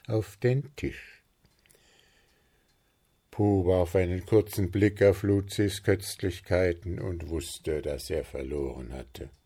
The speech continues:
Kitty und Wuschel, die als Wertungsrichter fungieren sollten, gingen um die Tafel herum, schnitten ein kleines Stück von jedem Kuchen ab und probierten.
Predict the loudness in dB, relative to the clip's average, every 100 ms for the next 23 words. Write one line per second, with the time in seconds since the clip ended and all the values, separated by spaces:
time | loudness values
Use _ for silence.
0 | _ _ _ _ _ _ _ _ _ _
1 | _ _ _ _ _ _ _ -4 -4 -4
2 | -8 -6 -4 -2 0 4 4 2 -4 -6
3 | -8 _ _ _ _ 2 2 0 2 6
4 | 6 6 -2 -6 -2 -2 0 0 0 -2
5 | 0 2 4 2 2 2 2 -4 -6 -6
6 | -12 -20 _ -2 0 -2 -4 -6 -8 -6
7 | -6 -6 -6 -8 -8 -8 -4 -2 -2 -4
8 | -10 _ -20 -20 _ -8 -4 -4 -2 -4
9 | -2 -6 -6 -4 -4 -2 -6 -10 -14 -2
10 | -2 -2 -14 -8 -6 -4 -4 -4 -10 -6
11 | -2 0 0 -2 -2 -6 -6 -12 -20 _
12 | _ _ -2 -2 -2 -10 -6 -4 -2 -2
13 | -2 -2 -4 -6 -6